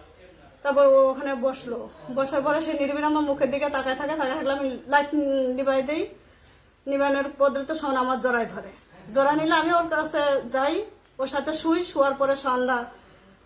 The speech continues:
আমি বাধ্যতামূলক হয়ে ও যখন দেখলাম যে আমার সাথে থাকার জন্য আগ্রহ করতেছে, তখন আমি ওর ওইটা হাত দিয়ে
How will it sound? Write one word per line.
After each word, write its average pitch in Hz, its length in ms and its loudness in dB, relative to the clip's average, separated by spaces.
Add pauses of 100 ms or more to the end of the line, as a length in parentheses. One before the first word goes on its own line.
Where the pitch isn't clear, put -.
আমি 269 160 -2
বাধ্যতামূলক 302 560 2
হয়ে 294 200 2
ও 294 180 4
যখন 294 200 0
দেখলাম 320 360 0
যে 311 80 2
আমার 294 140 0
সাথে 302 200 -6
থাকার 302 320 -2
জন্য 311 200 2
আগ্রহ 302 300 0
করতেছে, 349 380 -8
তখন 254 240 -2
আমি 247 100 0
ওর 254 180 2
ওইটা 247 260 2
হাত 214 160 -6
দিয়ে 269 200 0